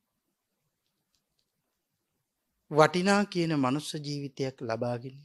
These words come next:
බුද්ධෝත්පාද කාලයක ඉපදිලත් අපි බුදුරජාණන් වහන්සේ ගැන දැනගන්නෙම නැතුව මේ මනුස්ස ලෝකෙන් ගියොත්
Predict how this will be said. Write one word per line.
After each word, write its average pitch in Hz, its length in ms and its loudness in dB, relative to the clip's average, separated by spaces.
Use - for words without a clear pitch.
බුද්ධෝත්පාද 143 1040 0
කාලයක 127 540 -8
ඉපදිලත් 135 720 -6
අපි 143 260 -14
බුදුරජාණන් 135 840 2
වහන්සේ 120 480 -8
ගැන 123 280 -4
දැනගන්නෙම 127 680 -4
නැතුව 120 360 -8
මේ 117 200 -6
මනුස්ස 117 380 -8
ලෝකෙන් 120 460 -10
ගියොත් 117 320 -10